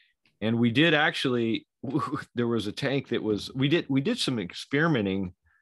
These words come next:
at one point where this, this town, um, well, uh, our air, uh, our air assault came in and, and shredded up a bunch of their tanks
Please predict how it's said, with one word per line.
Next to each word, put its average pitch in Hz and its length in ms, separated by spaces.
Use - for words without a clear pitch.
at 107 120
one 135 240
point 104 440
where 104 680
this, 110 380
this 110 280
town, 113 600
um, 90 420
well, 110 300
uh, 135 720
our 135 180
air, 147 480
uh, 107 380
our 110 300
air 139 220
assault 110 380
came 110 240
in 107 200
and, 98 240
and 104 180
shredded 120 540
up 98 140
a 101 60
bunch 92 260
of 98 80
their 85 120
tanks 80 560